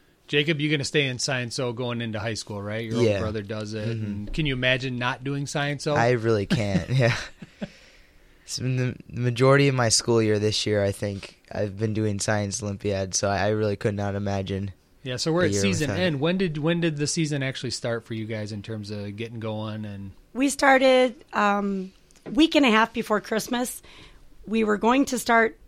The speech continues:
Speaker 3: just that last week before Christmas, but there's a lot of band and choir concerts in December. So we tried to make it so that every day of the week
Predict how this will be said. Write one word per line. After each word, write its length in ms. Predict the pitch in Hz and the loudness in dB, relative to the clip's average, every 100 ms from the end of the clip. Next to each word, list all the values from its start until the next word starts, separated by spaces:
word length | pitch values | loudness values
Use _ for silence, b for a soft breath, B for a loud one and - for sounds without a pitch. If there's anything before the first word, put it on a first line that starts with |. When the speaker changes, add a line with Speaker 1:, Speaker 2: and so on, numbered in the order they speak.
| - | 0
Speaker 3:
just 180 | 262 - | 0 6
that 200 | 277 254 | 4 8
last 340 | 220 226 - | 8 8 4
week 180 | 240 233 | -6 -4
before 220 | 226 - | -6 -4
Christmas, 400 | 190 226 - 233 | -2 -2 -2 -6
but 180 | - 220 | -6 -2
there's 200 | 294 403 | 0 2
a 80 | 220 | 0
lot 320 | 180 180 240 | 0 -2 -2
of 100 | 285 | -4
band 300 | 285 226 269 | -4 -4 -4
and 100 | 294 | -6
choir 280 | - 285 359 | -6 -8 -8
concerts 560 | - 214 180 190 180 - | -4 -4 -4 -8 -10 -8
in 160 | 196 | -4
December. 480 | 196 185 196 175 175 - B B B B | -4 -2 0 0 -4 -10 B B B B
So 160 | - - | -6 -2
we 100 | 226 | -2
tried 320 | 220 254 262 | 4 4 4
to 100 | - 247 | 2 2
make 200 | 226 233 | 2 0
it 140 | 233 | -2
so 140 | 226 | -2
that 260 | 202 190 - _ b b b b b b b - | 0 -2 -4 _ b b b b b b b 4
every 360 | 220 226 262 | 4 6 4
day 320 | 247 226 226 233 | 4 4 6 4
of 160 | 214 | 2
the 100 | 202 | 0
week 300 | 202 208 202 | 0 2 0